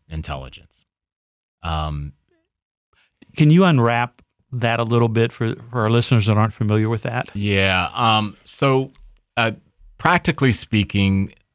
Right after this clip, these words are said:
Speaker 1: um, we have a tool, uh, we call it the S E Q, but it's basically short for spiritual emotional intelligence. There is research out there. There, there are people who will establish that the spiritual side of us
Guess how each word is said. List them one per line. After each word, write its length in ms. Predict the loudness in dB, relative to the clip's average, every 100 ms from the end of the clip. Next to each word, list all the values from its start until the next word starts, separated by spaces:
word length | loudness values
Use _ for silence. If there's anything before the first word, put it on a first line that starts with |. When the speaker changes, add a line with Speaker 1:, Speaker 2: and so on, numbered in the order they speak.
| _ _ -4
Speaker 1:
um, 420 | 0 0 -2 -6 _ _ _
we 300 | -18 -4 2
have 160 | 2 2
a 60 | -4
tool, 560 | -6 -4 -2 -4 -6 -8
uh, 220 | -4 -2 0
we 120 | 0
call 320 | 0 2 2
it 100 | 0
the 140 | -2 -4
S 200 | -4 -6
E 60 |
Q, 380 | -8 -6 -4 -4
but 160 | -4 -4
it's 280 | -4 -10 -8 -2
basically 440 | -2 -2 -4 -4
short 380 | -4 -6 -6 -10
for 180 | -8 -6
spiritual 600 | -2 2 2 0 -4 -6
emotional 460 | -6 -6 -6 -8
intelligence. 600 | -8 -8 -10 -12 -20 -20 _ _ _ _ _ _
There 280 | 2 4 4
is 200 | 4 2
research 440 | 2 4 2 2
out 240 | 2 2 2
there. 340 | 2 2 -2
There, 240 | -4 -6
there 220 | -6 -6 -6
are 40 |
people 460 | -4 -6 -4 -4 -2
who 460 | -2 -4 -4 -8 -10
will 140 | -6 -6
establish 640 | -4 -2 -2 -2 -4 -4
that 300 | -4 -4 -6
the 80 | -10
spiritual 560 | -6 0 2 2 -2 -4
side 420 | -2 -2 0 -2
of 160 | -6
us 400 | -6 -6 -8 -14